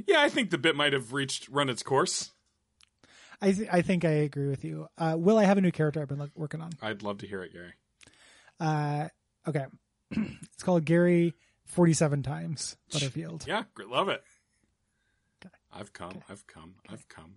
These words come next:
Speaker 2: Okay.
Speaker 1: I've come.
Speaker 2: <laughs> Um, I like how that eventually turned into, like, I apostrophe V E in my head as I listened to it.
Speaker 1: Oh, what was it before?
Speaker 2: Well, I guess it was the other, it was possessive versus, like,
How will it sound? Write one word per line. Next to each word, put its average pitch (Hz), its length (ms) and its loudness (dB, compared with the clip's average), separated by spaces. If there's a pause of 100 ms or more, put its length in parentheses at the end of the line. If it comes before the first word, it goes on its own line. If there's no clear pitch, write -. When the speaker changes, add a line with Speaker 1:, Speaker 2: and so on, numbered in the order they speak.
(160)
Speaker 2:
Okay. 160 80 -16
Speaker 1:
I've 143 140 -20
come. 78 240 -20
Speaker 2:
<laughs> - 1600 -12
Um, 160 380 2 (380)
I 233 60 2
like 311 120 2
how 320 80 4
that 226 220 2
eventually 180 340 2
turned 170 240 2
into, 160 320 0
like, 147 260 -4
I 151 280 0 (180)
apostrophe 143 600 -2
V 135 100 -2
E 131 440 -8 (1200)
in 139 280 -2
my 147 140 -4
head 135 220 0
as 135 160 -2
I 139 60 -2
listened 135 320 -6
to 156 100 -10
it. - 280 -14
Speaker 1:
Oh, 117 340 0 (420)
what 156 140 2
was 180 160 4
it 165 100 0
before? 147 400 -6 (880)
Speaker 2:
Well, 294 80 0
I 277 40 2
guess 254 180 2
it 226 80 6
was 165 240 4
the 160 100 4
other, 147 340 4 (140)
it 170 80 -4
was 147 200 2
possessive 156 600 2
versus, 135 400 -2
like, 139 360 -6